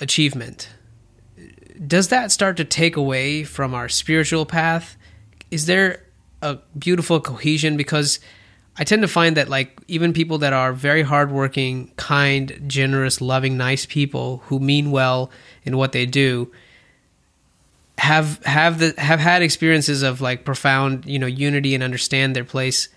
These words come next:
at times, but then still tend to revert back at times into this, you know, what, what, what is going on? Why are things aren't working out for me? And th-, help me understand from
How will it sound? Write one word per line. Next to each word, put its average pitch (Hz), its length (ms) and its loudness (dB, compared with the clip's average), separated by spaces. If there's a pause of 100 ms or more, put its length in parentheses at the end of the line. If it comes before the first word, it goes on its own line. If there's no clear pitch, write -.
(240)
at 147 140 -14
times, 127 500 -2 (380)
but 147 120 0
then 160 140 4
still 185 360 4
tend 156 260 2
to 143 80 0
revert 139 440 0
back 131 320 -2 (100)
at 135 180 -6
times 135 380 0
into 127 380 -4
this, 123 320 -4 (920)
you 151 120 -12
know, 120 140 -6
what, 147 300 0
what, 151 200 -2
what 147 220 -2
is 143 100 -2
going 135 240 -2
on? 143 260 2
Why 139 200 4
are 135 40 0
things 139 220 -2
aren't 131 160 -8
working 135 280 -4
out 143 200 2
for 151 100 -4
me? 143 300 0
And 131 120 -8
th-, 147 140 -8 (420)
help 277 280 0
me 320 80 4
understand 160 880 2
from 143 420 -4